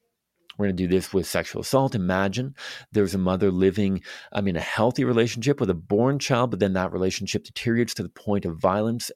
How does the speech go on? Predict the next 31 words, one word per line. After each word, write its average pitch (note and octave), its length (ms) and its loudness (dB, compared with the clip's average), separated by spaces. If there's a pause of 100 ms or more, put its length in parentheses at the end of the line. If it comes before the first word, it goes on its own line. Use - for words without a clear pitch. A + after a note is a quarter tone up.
and F#2 120 -2
abuse. A2+ 520 -2 (920)
After C3 360 2
we B2+ 80 4
remove A2 380 4
her A#2+ 260 2
and A2+ 120 -4
her A2 120 0
child G2 440 -2 (240)
from B2 200 4
that A#2 140 2
abusive G2+ 360 -2
relationship, G2 460 0
she's F#2+ 240 -2
no G2+ 140 4
longer G2+ 260 0
reminded G#2 640 2 (200)
when G#2 140 2
she G2+ 120 -2
looks G#2+ 260 0
at F#2+ 60 -8
that G2 160 2
child F2+ 440 0
of G2+ 200 0
a F#2+ 80 2
loving, F#2 560 2
healthy F#2 480 -2
relationship. F2 560 -4
She's F2+ 260 -4
now F#2+ 260 0
reminded F#2 480 0